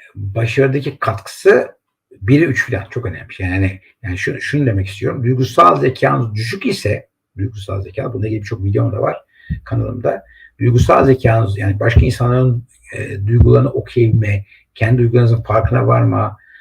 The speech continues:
kendi kendinizi motive etme, başka in-, empati yapabilme, başka insanlara doğru ilişki kurabilme, sosyal zeka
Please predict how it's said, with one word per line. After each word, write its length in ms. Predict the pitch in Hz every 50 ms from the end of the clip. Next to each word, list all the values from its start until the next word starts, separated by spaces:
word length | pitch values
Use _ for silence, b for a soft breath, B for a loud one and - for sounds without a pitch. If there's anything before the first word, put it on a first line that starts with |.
| b b
kendi 220 | - - 110 117 113
kendinizi 300 | - 120 113 113 113 117
motive 360 | 117 117 117 113 113 117 113
etme, 580 | 113 107 - - 113 107 107 107 107 - - _ _
başka 360 | 123 107 101 101 98 - 127
in-, 180 | 120 117 117 -
empati 480 | - 120 107 101 101 117 107 107 - 120
yapabilme, 640 | 110 107 110 101 104 98 98 98 98 95 92 90 - b b b b b b _
başka 240 | - 104 110 - -
insanlara 400 | 113 101 - 113 113 113 113 110
doğru 400 | 107 107 110 113 117 120 123 120 - _
ilişki 260 | 113 104 101 - -
kurabilme, 560 | - - - 110 101 95 95 98 95 92 90 95
sosyal 540 | - - 110 113 - - - 127 117 117
zeka 560 | 110 98 107 101 98 - 101 95 87 - -